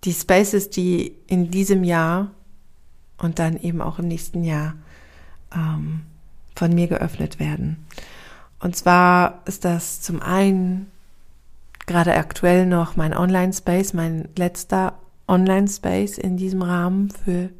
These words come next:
dieses Jahr sicher. Ähm, ich kann das nächste Jahr noch nicht abschätzen, aber in diesem Jahr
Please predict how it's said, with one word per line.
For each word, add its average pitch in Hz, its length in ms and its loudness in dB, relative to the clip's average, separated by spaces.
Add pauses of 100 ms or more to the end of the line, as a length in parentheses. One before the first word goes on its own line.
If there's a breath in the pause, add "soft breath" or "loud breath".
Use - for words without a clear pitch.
(200)
dieses 180 340 -6
Jahr 185 360 0
sicher. 208 520 -6 (200)
Ähm, 170 520 -4 (760)
ich - 100 -18
kann 170 440 -4
das - 180 -8
nächste 180 240 -2
Jahr 165 140 4
noch 156 160 -2
nicht - 180 -4
abschätzen, - 480 0
aber 156 240 2
in - 220 -6
diesem 180 300 -4
Jahr 160 200 -4